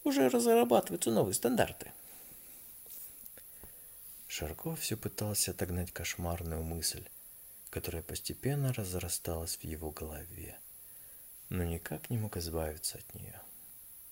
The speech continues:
Нет, такого не может быть, это просто уму непостижимо.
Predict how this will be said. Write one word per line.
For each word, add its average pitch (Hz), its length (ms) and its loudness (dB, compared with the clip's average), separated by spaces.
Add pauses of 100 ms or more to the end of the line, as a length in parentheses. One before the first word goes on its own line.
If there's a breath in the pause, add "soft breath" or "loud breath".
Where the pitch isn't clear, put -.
(260)
Нет, 80 300 -2 (1200 loud breath)
такого 90 300 -2
не 95 120 0
может 90 340 -4
быть, - 180 -14
это - 140 -12
просто - 540 -4
уму 107 280 -2
непостижимо. - 800 -6